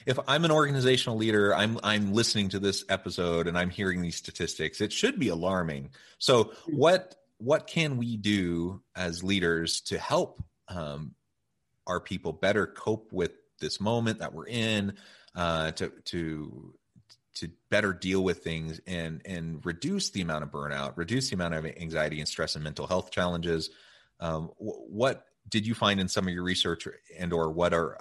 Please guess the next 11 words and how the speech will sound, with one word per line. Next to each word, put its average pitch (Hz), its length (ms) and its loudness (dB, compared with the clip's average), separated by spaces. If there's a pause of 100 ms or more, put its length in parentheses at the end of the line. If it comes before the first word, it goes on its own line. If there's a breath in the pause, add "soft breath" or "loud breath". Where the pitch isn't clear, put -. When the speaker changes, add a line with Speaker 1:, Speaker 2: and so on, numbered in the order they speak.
Speaker 1:
are 80 180 -2
some 85 180 -2
of 80 60 -2
the 78 60 -2
things 80 240 -6
that 73 160 -6
you 80 180 -6
would 76 260 -6
suggest? - 540 -10 (880)
Speaker 2:
Yeah, 240 420 4
um, 214 460 0